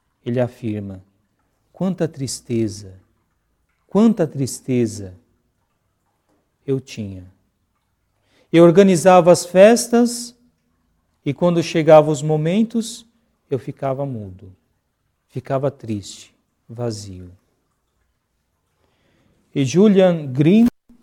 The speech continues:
ele relembra que ele disse uma coisa interessante. "Se vocês querem saber onde mora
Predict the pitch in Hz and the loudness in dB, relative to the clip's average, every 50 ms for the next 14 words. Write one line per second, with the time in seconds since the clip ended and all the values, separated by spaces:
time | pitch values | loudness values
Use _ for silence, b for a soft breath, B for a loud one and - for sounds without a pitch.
0 | _ _ _ _ _ _ _ _ _ _ _ _ _ _ _ _ _ _ _ _ | _ _ _ _ _ _ _ _ _ _ _ _ _ _ _ _ _ _ _ _
1 | _ _ _ _ _ _ _ _ _ _ _ _ _ _ - 139 135 131 131 120 | _ _ _ _ _ _ _ _ _ _ _ _ _ _ -2 0 0 2 2 2
2 | 123 127 120 123 147 170 185 175 151 139 131 113 - - 131 127 123 127 123 120 | 2 2 2 2 0 0 0 0 0 0 -2 -2 -4 -2 -2 -2 0 0 -2 0
3 | 139 165 165 165 - 175 160 156 151 143 160 - 165 160 147 160 147 - 165 156 | -2 -2 -2 -4 -6 -6 -4 -4 -4 -4 -2 0 -2 0 -2 -4 -6 -4 -4 -4
4 | 160 156 - - - 117 104 104 95 - _ - 92 _ _ _ _ _ _ _ | -4 -4 -6 -10 -12 -12 -12 -14 -14 -16 _ -20 -20 _ _ _ _ _ _ _
5 | _ _ _ - - 233 208 220 214 214 - 269 269 226 - - - 185 170 170 | _ _ _ 0 2 4 4 6 4 4 4 2 2 2 0 -2 2 6 8 8
6 | 151 143 139 123 120 113 - - - 170 147 127 127 139 135 131 123 117 131 147 | 8 6 4 0 -2 -4 -4 0 2 2 2 2 2 2 2 2 2 2 0 -2
7 | 151 147 127 143 139 135 139 151 160 160 147 135 123 110 104 101 | -2 -2 -2 -2 -2 2 4 4 6 8 6 6 6 4 2 0